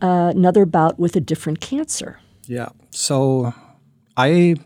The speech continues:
Speaker 2: actually just went to, went for a normal checkup with, uh, my urologist, and I mentioned that I had back pain. And he was like, "Hmm,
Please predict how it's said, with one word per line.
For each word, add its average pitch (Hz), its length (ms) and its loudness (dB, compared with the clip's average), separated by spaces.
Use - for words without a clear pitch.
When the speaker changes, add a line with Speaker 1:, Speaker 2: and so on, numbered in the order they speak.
Speaker 2:
actually 160 340 2
just 143 240 -2
went 139 340 2
to, 143 460 2
went 165 280 2
for 135 220 0
a 123 40 2
normal 127 400 2
checkup 127 680 -4
with, 123 540 -4
uh, 110 200 -4
my 117 180 0
urologist, 123 1040 -2
and 123 240 0
I 139 140 2
mentioned 139 880 2
that 117 120 -8
I 120 100 -2
had 127 140 -4
back 190 280 -2
pain. 95 340 -6
And 123 140 0
he 131 60 2
was 131 200 0
like, 123 280 -2
"Hmm, 196 260 4